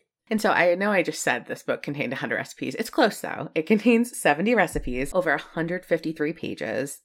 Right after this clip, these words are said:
a hundred sixty if you count the conclusion and the glossary and such. And it's split into four main sections. And I really like how they divided it like this. It's split into appetizers and sides,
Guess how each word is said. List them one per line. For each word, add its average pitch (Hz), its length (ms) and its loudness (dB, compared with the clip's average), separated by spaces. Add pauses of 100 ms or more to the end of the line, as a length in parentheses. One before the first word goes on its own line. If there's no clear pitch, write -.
a 139 60 -2
hundred 151 300 2
sixty - 400 -2
if 127 120 -8
you 131 80 -4
count 127 240 -4
the 139 60 -8
conclusion 127 680 -4
and 113 80 -6
the - 60 -6
glossary 117 420 -8
and 135 100 -8
such. 117 380 -10
And 170 140 0
it's 175 140 -2
split - 180 -6
into 247 120 -2
four 156 320 -2
main 131 240 -4
sections. - 540 -10
And 185 100 -8
I 180 60 -4
really 233 300 2
like 135 420 -2
how - 160 -6
they 139 140 -2
divided 123 400 -4
it 139 120 -4
like 151 220 -8
this. 151 320 -4
It's 156 140 -4
split 170 140 -4
into 170 200 -4
appetizers 170 640 -4
and 214 120 -4
sides, 139 640 -2